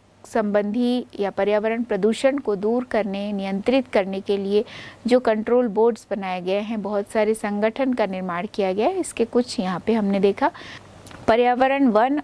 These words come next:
और वन्य जीव, अ, का मंत्रालय, जिसे, अ, जिसका गठन उन्नीस सौ अस्सी में किया गया, केंद्रीय प्रदूषण नियंत्रण बोर्ड,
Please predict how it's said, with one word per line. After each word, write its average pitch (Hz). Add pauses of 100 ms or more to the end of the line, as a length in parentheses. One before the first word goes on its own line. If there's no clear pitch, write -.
और 214
वन्य 262
जीव, 240
अ, 339 (380)
का 190
मंत्रालय, 208 (380)
जिसे, 233
अ, 202
जिसका 220
गठन 240 (120)
उन्नीस 202
सौ -
अस्सी 196
में 233
किया 233
गया, 247 (540)
केंद्रीय 269
प्रदूषण 220
नियंत्रण 208
बोर्ड, 220